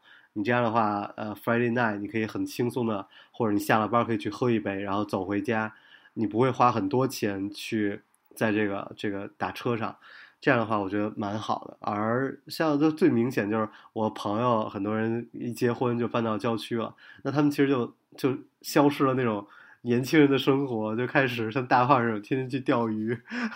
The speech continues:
<laughs> 对，我一直说的这个，这个还不如住在这个市，市区呢啊，因为你住在郊区，就包括中国也是嘛，你住在郊区，像我们家在北京郊区，你什么都有，你不太，你生活有什么不，不便利，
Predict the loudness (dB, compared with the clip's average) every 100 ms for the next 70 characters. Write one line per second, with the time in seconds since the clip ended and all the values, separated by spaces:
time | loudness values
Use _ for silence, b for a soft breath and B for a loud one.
0 | -2 -2 0 -8 -6 -10 -8 -4 -2 0
1 | 0 0 0 0 0 -2 -2 -4 B -16
2 | -16 _ -4 -2 -4 -10 _ _ _ -12
3 | -2 0 2 2 0 0 0 0 -2 -2
4 | -2 -4 -6 -8 -12 -6 -4 -4 -4 -4
5 | -4 -8 -10 _ 2 6 8 6 2 -6
6 | 2 2 4 2 0 -2 -2 -2 2 2
7 | 2 0 -2 -2 0 -2 -2 -6 -4 -4
8 | -2 -2 0 0 -2 0 -2 -2 B B
9 | B 0 2 2 0 0 0 -2 -4 -2
10 | -4 -2 -2 -2 -4 -6 -6 -8 -8 -2
11 | 0 4 4 4 -2 -6 -6 -6 -6 -2
12 | 0 -2 -4 _ _ _ -10 -8 -2 2
13 | 2 2 0 -2 -4 -4 -8 -10 -12 -8
14 | -4 -2 -2 -6